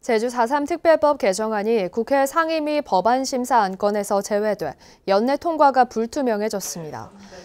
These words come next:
국회 행정안전위원회 법안 심사 제일 소위원회는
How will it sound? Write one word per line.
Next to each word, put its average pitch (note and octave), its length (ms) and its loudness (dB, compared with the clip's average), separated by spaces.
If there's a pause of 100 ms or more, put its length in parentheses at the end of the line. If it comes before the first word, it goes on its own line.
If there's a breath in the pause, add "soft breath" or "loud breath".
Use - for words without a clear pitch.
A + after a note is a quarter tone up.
(180 loud breath)
국회 A#3 220 2
행정안전위원회 C4+ 1120 4
법안 A3 420 0
심사 B3 420 2
제일 A3 380 4
소위원회는 A#3 720 2